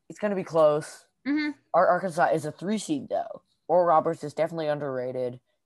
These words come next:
Speaker 1: They'll cover the spread. And so
Speaker 2: Mm-hmm.
Speaker 1: then you got to that point, there was that shot.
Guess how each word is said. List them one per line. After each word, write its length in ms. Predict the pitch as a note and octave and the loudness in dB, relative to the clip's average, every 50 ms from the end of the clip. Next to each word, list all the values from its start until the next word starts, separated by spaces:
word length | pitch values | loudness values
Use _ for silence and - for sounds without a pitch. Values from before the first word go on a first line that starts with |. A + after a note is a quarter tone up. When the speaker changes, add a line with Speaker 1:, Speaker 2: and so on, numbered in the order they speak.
| _ _ | _ _
Speaker 1:
They'll 140 | - A#2+ A#2 | -6 -6 -6
cover 280 | - - D3+ D#3 E3 D#3+ | -4 -2 -2 -2 -2 -4
the 80 | A#2 | -6
spread. 500 | - - - - D#3 D#3 C#3+ F#2+ C2+ - - _ _ _ _ _ _ _ _ - | -8 -10 -6 -2 0 0 0 0 -2 -6 -10 _ _ _ _ _ _ _ _ -8
And 100 | D3 C#3+ | -6 -2
so 120 | A#3 D3+ | -2 0
Speaker 2:
Mm-hmm. 60 | C3+ | 2
Speaker 1:
then 340 | C#3 C3+ C3 B2+ B2 B2 B2 _ _ _ _ _ _ _ _ _ _ | 2 4 4 4 2 0 -4 _ _ _ _ _ _ _ _ _ _
you 120 | B2+ C3+ | -10 -4
got 200 | C3+ D3 C#3+ D#3 | -2 0 0 0
to 60 | D#3 D3+ | 0 0
that 200 | C#3 B2+ - - | 0 0 0 -4
point, 300 | C#3 C3+ B2+ B2 - - | -8 -10 -10 -10 -10 -10
there 100 | - B2+ | -10 -12
was 140 | - - - | -12 -12 -16
that 160 | - - - | -16 -16 -14
shot. 260 | - - C#3 C#3 - | -12 -10 -8 -8 -10